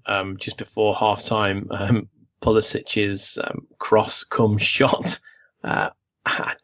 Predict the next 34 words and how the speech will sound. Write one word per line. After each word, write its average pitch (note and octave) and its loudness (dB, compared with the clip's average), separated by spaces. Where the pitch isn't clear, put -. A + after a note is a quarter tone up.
I - -4
don't C3 6
think G#2 -2
they G2 -2
played F#2 -4
particularly F#2 -2
well. G2 0
Um, G2 0
in A2 -2
the G#2+ 2
second G#2 0
half, G#2 -2
once B2+ -2
they A2+ 2
had A2 0
that - -2
goal G#2+ 4
under F#2+ -2
the F#2+ 0
belt, G#2 4
uh, G#2+ -4
I G2 -10
thought - -8
they G2 -8
played G2 -4
a F#2+ -4
lot G2 -2
better. G#2 -2
But, G#2 0
um, - -10
any B2 4
other A2 2
team, G2+ -6
um, - -8